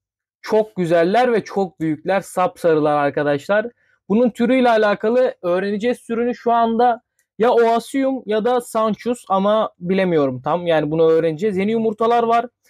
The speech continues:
E, zaten ara ara makrolar girer arkadaşlar. Hani makro görüntüler, yumurtalar olsun,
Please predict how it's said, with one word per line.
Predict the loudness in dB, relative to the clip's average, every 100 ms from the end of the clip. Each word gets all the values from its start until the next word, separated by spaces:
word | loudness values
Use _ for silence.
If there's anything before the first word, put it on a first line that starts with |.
| _ _ -6
E, | -4
zaten | -2 -2 0
ara | 0 2
ara | 2 2
makrolar | 0 0 0 0 0
girer | 0 0 2
arkadaşlar. | 0 0 0 -2 -2 -2
Hani | -2
makro | -2 -2 0 0
görüntüler, | 0 -2 0 0 0
yumurtalar | 0 -2 0 0 2
olsun, | 0 0 -4 -4